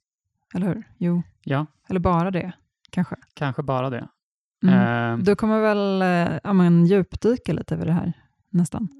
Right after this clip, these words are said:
Speaker 2: Ja, jag vill inte lov-, det känns som att jag lovar för mycket. Men, eh, eh, ja, nej, men vi ska prata då, som vi sa i inledningen, om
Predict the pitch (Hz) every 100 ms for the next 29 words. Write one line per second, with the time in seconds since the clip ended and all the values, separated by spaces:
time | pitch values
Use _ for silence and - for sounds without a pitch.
0 | 262 151 127 127 127 123 131 - 120 123
1 | 120 120 - - 120 147 139 - 120 -
2 | 117 110 110 110 113 - _ _ _ 143
3 | - 127 117 117 131 120 - _ _ _
4 | _ _ - 120 120 120 117 120 117 117
5 | 139 _ 135 123 127 147 165 160 - 214
6 | 139 139 135 147 - 143 - 123 113 113
7 | _ _ _ - 117 110 113 120 120 120
8 | 131 131 131 120 107 107